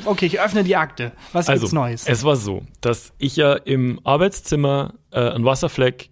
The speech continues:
Speaker 2: genau über meinem Schreibtisch hatte und w-, ich wusste nicht, wo er herkommt. Und der ist aber auch nicht größer geworden. Der war plötzlich auf einmal da und war dann so groß, wie er war.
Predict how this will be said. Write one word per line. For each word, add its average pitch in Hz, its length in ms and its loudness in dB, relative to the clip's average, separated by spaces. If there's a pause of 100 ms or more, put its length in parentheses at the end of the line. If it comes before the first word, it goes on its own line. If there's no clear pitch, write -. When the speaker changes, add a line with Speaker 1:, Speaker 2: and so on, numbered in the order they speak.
Speaker 2:
genau 123 340 2
über 117 200 -2
meinem 110 380 -4
Schreibtisch 151 420 0
hatte 156 380 0
und 120 380 -2
w-, 127 120 -4 (300)
ich 104 120 -6
wusste 143 240 0
nicht, 123 220 0
wo 113 80 4
er 107 80 2
herkommt. 98 420 -6 (560)
Und 147 380 2 (160)
der 127 100 4
ist 160 120 2
aber 165 180 4
auch - 200 0
nicht 147 220 0
größer 117 220 2
geworden. 95 220 -6
Der 110 80 -2
war 120 80 0
plötzlich 170 420 2
auf 143 100 -4
einmal 110 280 0
da 117 360 -2 (340)
und 127 160 0
war 143 160 4
dann 180 160 2
so 151 200 0
groß, 135 460 -2 (100)
wie 120 140 0
er 113 120 2
war. 90 220 -6